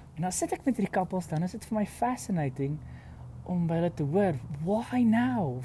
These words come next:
Wat, wat maak dat jy na tien jaar van saamleef, twee kinders wat al op laerskool het,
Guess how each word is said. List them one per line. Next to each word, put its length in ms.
Wat, 380
wat 200
maak 280
dat 180
jy 80
na 160
tien 280
jaar 320
van 220
saamleef, 880
twee 220
kinders 460
wat 240
al 100
op 120
laerskool 540
het, 260